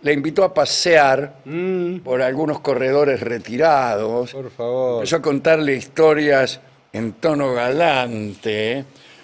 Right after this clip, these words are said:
Speaker 1: resulta que había un japonés.
Speaker 2: No, bueno, no
Speaker 1: Bueno,
Speaker 2: sé.
Speaker 1: esas cosas. Jugaban a la baraja, a los dados,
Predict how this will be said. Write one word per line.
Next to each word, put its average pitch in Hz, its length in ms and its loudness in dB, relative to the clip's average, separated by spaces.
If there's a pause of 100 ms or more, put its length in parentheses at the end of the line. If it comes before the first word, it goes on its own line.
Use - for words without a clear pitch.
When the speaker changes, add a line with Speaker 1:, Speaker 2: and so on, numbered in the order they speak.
(140)
Speaker 1:
resulta 123 640 -2
que 123 80 0
había 135 220 0
un 127 120 -4
japonés. 113 1000 -4
Speaker 2:
No, 120 440 -2
bueno, 107 380 -2
no - 20 -2
Speaker 1:
Bueno, 123 40 -2
Speaker 2:
sé. 101 320 -4
Speaker 1:
esas 78 200 -12
cosas. 101 500 -4 (300)
Jugaban 196 420 4
a 175 60 4
la 165 100 8
baraja, 170 600 8
a 143 40 2
los 139 160 2
dados, 135 640 4